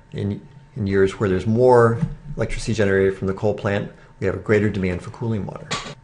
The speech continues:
Let's see how this impacts the results. Here we're looking at the reservoir storage volume in red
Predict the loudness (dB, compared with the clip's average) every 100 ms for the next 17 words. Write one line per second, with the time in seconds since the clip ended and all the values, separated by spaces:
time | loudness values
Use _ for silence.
0 | -20 -20 -20 -20 -20 -10 -4 -4 0 0
1 | 2 0 -2 -2 -2 -6 -8 -6 -4 -4
2 | -4 -12 -18 -20 -20 -20 -20 -20 -20 -20
3 | -20 -12 0 4 4 2 0 0 -2 -8
4 | -20 -20 -12 -2 0 2 0 0 4 4
5 | 4 -2 -14 -20 -20 -20 -20 -8 -6 -4
6 | -4 0 4 4 4 -2